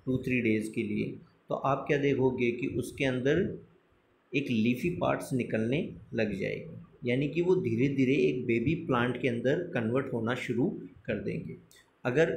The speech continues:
उस stage में आप उसमें spices add करके अगर आप ईट करोगे तो वो थोड़ा delicious लगेगा आपको, यस, वो tasty भी लगेगा।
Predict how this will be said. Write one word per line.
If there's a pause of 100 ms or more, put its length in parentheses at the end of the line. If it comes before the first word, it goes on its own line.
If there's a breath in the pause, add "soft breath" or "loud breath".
(260)
उस
stage
में
आप (960)
उसमें
spices (120)
add
करके
अगर
आप
ईट
करोगे
तो
वो
थोड़ा
delicious
लगेगा
आपको, (760)
यस, (100)
वो
tasty
भी
लगेगा।